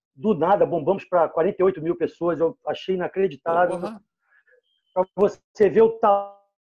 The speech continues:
Speaker 1: tamanho da carência, né, do, desse público. Tem um público mais velho, cara, eu, eu diria assim, mais velho, dos quarenta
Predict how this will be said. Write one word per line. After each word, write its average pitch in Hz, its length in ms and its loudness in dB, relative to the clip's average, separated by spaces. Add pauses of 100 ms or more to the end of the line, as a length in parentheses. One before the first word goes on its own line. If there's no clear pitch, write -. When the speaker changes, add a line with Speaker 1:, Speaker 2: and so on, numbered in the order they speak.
(120)
Speaker 1:
tamanho 190 680 4 (300)
da 190 160 -2
carência, 180 840 0 (580)
né, 156 220 -10 (420)
do, 160 240 -8
desse 180 320 -2
público. 190 580 0
Tem - 140 -2
um 277 160 4
público 233 320 -2
mais 170 240 -2
velho, 165 360 2
cara, 101 280 -12 (480)
eu, 151 220 -6
eu 165 80 -6
diria 160 300 -2
assim, - 200 -6
mais 147 220 -4
velho, 135 280 -2
dos 139 160 -16
quarenta 147 380 -4